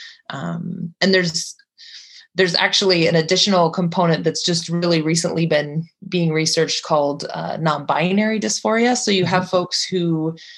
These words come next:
Speaker 1: um, identify as non-binary, not male, not female. They're,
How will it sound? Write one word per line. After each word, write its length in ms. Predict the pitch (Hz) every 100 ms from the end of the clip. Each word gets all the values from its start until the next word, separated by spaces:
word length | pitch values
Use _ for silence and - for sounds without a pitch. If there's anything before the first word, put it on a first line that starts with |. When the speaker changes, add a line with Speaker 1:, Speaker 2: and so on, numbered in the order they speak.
| - _ -
Speaker 1:
um, 580 | 147 139 135 131 - 165 -
identify 560 | 156 175 180 175 185
as 180 | 165 170
non-binary, 560 | 160 151 160 180 220 233
not 320 | 165 151 -
male, 300 | 175 170 160
not 180 | 143 -
female. 480 | 202 190 165 156 151
They're, 340 | 143 143